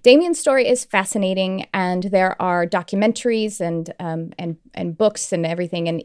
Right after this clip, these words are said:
and his first, or his second book, I think it is, High Magic, he talks a little bit about his background. And so I encourage you after this interview, if you're,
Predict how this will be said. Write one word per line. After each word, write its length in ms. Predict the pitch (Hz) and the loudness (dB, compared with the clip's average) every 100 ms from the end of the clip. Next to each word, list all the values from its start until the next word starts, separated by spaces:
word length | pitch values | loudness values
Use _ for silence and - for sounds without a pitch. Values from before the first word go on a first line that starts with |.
| - | -6
and 100 | 180 | -4
his 240 | 175 175 | -4 -4
first, 320 | - 233 233 - | -2 0 0 -2
or 100 | 190 | 0
his 140 | 190 | 0
second 300 | - 247 202 | -2 0 0
book, 220 | 175 160 | 0 0
I 20 | 170 | -2
think 200 | 170 165 | -4 -4
it 80 | 160 | -4
is, 160 | 160 | -4
High 160 | - 175 | -4 -2
Magic, 500 | 190 202 190 170 - - - - | 0 0 0 -4 -6 -20 -20 -6
he 160 | - 220 | -2 0
talks 240 | 208 196 | 0 2
a 60 | 190 | 4
little 180 | 285 | 4
bit 100 | 269 | 6
about 220 | 233 190 175 | 4 2 0
his 80 | |
background. 680 | - 180 185 - 165 160 160 - - - _ | 0 0 0 -2 -2 -2 -6 -10 -20 -20 _
And 400 | 190 190 190 190 | 0 2 2 0
so 440 | 196 214 190 185 - | 2 4 6 6 2
I 60 | |
encourage 400 | 208 196 240 254 | -2 2 2 2
you 80 | 240 | 0
after 280 | - 208 226 | 0 0 0
this 180 | 208 202 | -2 -2
interview, 260 | 196 202 196 | -4 -2 -4
if 120 | - | -4
you're, 140 | 175 | -8